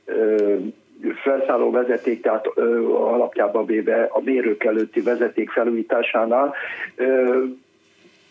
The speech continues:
valahol találunk, ö, pályázati lehetőséget,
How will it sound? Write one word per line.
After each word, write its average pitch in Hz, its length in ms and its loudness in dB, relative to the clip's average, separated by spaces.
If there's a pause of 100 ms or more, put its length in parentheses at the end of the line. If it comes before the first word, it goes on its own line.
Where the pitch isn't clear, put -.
(180)
valahol 143 680 2
találunk, 123 760 0 (420)
ö, 110 460 2 (460)
pályázati 113 720 0 (220)
lehetőséget, - 920 0